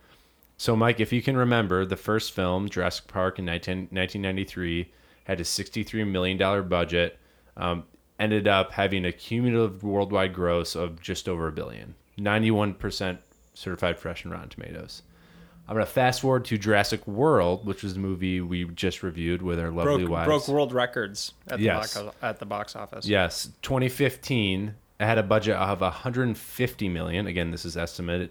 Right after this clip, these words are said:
Speaker 1: so that's more than double of the original one. Uh, the cumulative worldwide was, uh, just over one point five billion. Um, so even, even better.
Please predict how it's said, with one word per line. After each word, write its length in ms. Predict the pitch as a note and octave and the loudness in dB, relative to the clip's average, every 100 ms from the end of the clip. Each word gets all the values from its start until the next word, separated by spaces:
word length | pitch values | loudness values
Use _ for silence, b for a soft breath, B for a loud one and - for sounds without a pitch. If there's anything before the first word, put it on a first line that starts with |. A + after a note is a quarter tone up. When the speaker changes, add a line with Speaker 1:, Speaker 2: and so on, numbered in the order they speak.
| _ _ | _ _
Speaker 1:
so 220 | - F#2+ | -6 0
that's 420 | F2+ F2 - - - - _ - | 2 0 -2 -12 -16 -20 _ -12
more 360 | G2+ G2 A#2 A#2 | -6 0 2 4
than 200 | G2+ F2+ | 2 4
double 400 | F#2 E2 F2 F2 | 2 2 -2 -2
of 280 | E2+ D2+ - | -2 -4 -8
the 80 | F2 | -4
original 380 | E2 D#2 E2 D#2+ | -4 -6 -8 -4
one. 320 | E2 D#2+ E2+ B B B B - | -4 -4 -8 B B B B -2
Uh, 400 | F#2 F2+ F2 - - _ G2+ | 0 2 0 -2 -12 _ -6
the 80 | G#2 | -4
cumulative 520 | G2+ - C3+ A#2+ G#2+ | -4 0 2 4 2
worldwide 640 | G2+ A2 G2+ G2 F#2 F#2 F2 | 2 2 2 2 4 2 0
was, 460 | F2 F2 E2+ E2 - b b b b | 2 2 0 -6 -14 b b b b
uh, 200 | - F2+ | -4 -2
just 220 | F2+ G2 A2 - - | -2 -4 -6 -4 0
over 300 | G#2+ G2 F#2+ | 2 2 0
one 220 | G2 F#2 | 0 -2
point 220 | - F2 | -4 -8
five 420 | - E2 D#2+ D2+ - | -4 -2 -2 -4 -12
billion. 440 | B1+ - - - _ - | -14 -16 -18 -20 _ -6
Um, 220 | F2 E2 | -4 -4
so 360 | - F2+ D#2+ E2 | -2 -2 -2 -6
even, 340 | G#2 G2+ F#2 E2+ - | -4 -2 -2 -4 -6
even 340 | G#2+ G2+ F#2 | -2 -2 0
better. 440 | E2+ E2 E2+ E2 | 0 0 -4 -12